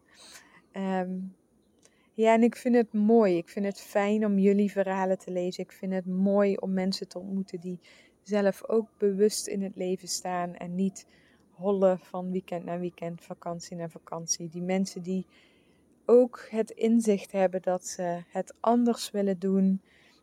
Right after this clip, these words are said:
nog zoekende zijn daarin, maar hey, het is een reis, dus dat mag ook. Dat is onderdeel van je reis. Ehm, ja,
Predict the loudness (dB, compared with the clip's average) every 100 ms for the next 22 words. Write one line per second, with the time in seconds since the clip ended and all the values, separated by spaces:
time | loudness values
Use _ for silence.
0 | -6 -6 -4 -4 -2 -2 0 2 0 -4
1 | -2 -2 0 0 0 0 -2 -2 0 0
2 | -2 -6 -8 -4 -2 0 2 2 2 -2
3 | -6 -8 -8 -10 -6 -2 0 0 -2 -4
4 | -4 -4 -8 -12 -10 -10 -8 -4 -2 -2
5 | -2 0 -2 -4 -8 -4 -2 -2 -4 -10
6 | -20 _ _ _ _ _ _ -10 -8 -6
7 | -8 -14 _ _ _ _ _ _ _ -4
8 | -4